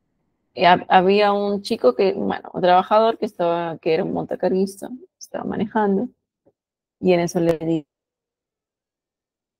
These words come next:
y le dice al otro, le dice, "Porfa, mueve el montacarga más, más, este, más adelante", le dice, ¿no? "Estoy ocupado, estoy viendo unas cosas".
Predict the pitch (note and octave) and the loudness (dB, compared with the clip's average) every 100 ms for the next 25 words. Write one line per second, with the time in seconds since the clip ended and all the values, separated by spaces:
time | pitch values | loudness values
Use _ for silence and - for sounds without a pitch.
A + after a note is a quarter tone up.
0 | _ - - - _ _ - - - B3+ | _ -20 -18 -18 _ _ -20 -14 2 8
1 | B3 G#3+ G#3+ G3+ G3 F#3 F#3 F#3+ F#3+ G3 | 10 10 6 4 4 4 2 -2 -4 -4
2 | C4+ C4 B3+ G#3+ A#3+ C4+ C4 A3+ G3+ F#3 | -2 -2 -6 -6 -4 -4 -4 -4 -4 -6
3 | F#3 A3 A3+ A3 A3+ A#3 - _ _ _ | -8 -8 -6 -6 -6 -8 -14 _ _ _
4 | _ _ _ - A#3 A#3 - - F#3 F3+ | _ _ _ -8 -6 -6 -8 -4 -4 -2
5 | F3+ G3+ - _ _ - - _ _ A3 | -6 -8 -14 _ _ -18 -18 _ _ -4
6 | A3+ B3 G3+ A3+ A3 F#3+ - E3 E3+ - | 2 2 4 2 2 0 -4 -2 -2 -4
7 | G3 A#3+ - _ _ _ F3+ - C4 B3+ | -8 -10 -12 _ _ _ -6 4 4 4
8 | B3 A3 G#3 G#3+ G3+ G#3 G3+ F#3 - F3 | 0 2 2 0 0 0 0 -2 -4 -4
9 | - | -6